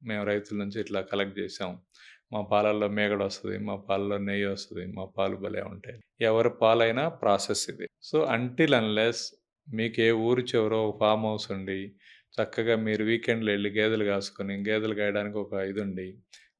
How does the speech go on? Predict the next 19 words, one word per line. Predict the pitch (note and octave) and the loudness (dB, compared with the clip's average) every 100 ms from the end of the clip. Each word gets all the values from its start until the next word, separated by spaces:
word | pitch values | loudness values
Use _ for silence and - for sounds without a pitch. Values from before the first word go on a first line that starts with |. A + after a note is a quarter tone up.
| - | -6
మీరు | A#2+ B2 | 0 2
తెచ్చుకుంటే | A#2+ A2 - - A2 A2 G#2+ | 2 0 0 -8 -6 -4 -2
తప్పితే | A2 F#2+ - - G2 F#2+ G2+ _ - - - _ - | -4 -6 -10 -6 -6 -6 -10 _ -20 -20 -20 _ 2
పాల | A#2 A#2+ A#2+ | 6 8 6
గురించి | A2+ A2+ G#2+ D#3+ G#3 - C3 | 2 -2 -2 -4 -4 -4 -8
అసలు | A2+ A#2 | -6 -4
మీకు | G#2+ G#2+ G#2 G#2 G#2 G#2+ | -4 -4 -6 -8 -8 -6
ఇంకొక | A2+ A2 G#2 | -4 -4 0
అవకాశమే | G2+ G#2 B2+ B2+ D3 B2 | 0 4 6 6 4 2
లేదు. | F#2+ F#2+ - _ C3+ | -2 -6 -12 _ -12
It | G#2+ G#2+ G2+ G#2 | -8 -6 -6 -8
is | |
not | G#2+ A2+ A#2 | -4 0 2
at | A#2+ | 6
all | C3 C#3 | 8 10
a | F3 | 8
dependable | C#3+ C#3+ C3+ B2+ A#2+ | 8 6 0 0 -2
process. | B2 G2+ G2+ - - - - _ _ - | 2 0 0 -6 -8 -8 -14 _ _ 4
So, | D#3 B2+ E3 | 6 6 4